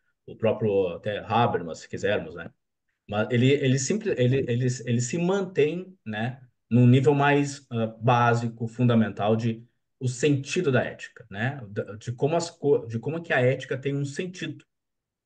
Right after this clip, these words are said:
certo? Agora, no trabalho dele, ele não diferencia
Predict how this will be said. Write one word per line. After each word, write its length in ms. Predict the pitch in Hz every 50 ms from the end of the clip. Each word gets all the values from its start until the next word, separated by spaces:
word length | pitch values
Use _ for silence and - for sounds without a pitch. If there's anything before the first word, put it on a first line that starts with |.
| _ _ _ _
certo? 460 | - - 98 104 110 120 123 - - - _ _ _ _ _ _ _ _ _ -
Agora, 520 | 127 123 117 117 107 92 90 - - _ _ _ _ _ _ _
no 240 | 127 131 170 220 214
trabalho 520 | - 226 165 139 120 110 107 101 98 90
dele, 560 | 85 95 98 117 139 156 135 92 78 87 - - _ _ _ _ -
ele 180 | 120 127 135
não 160 | 143 151 185
diferencia 920 | 220 233 226 - 185 151 131 120 113 - - - 127 151 139 117 - -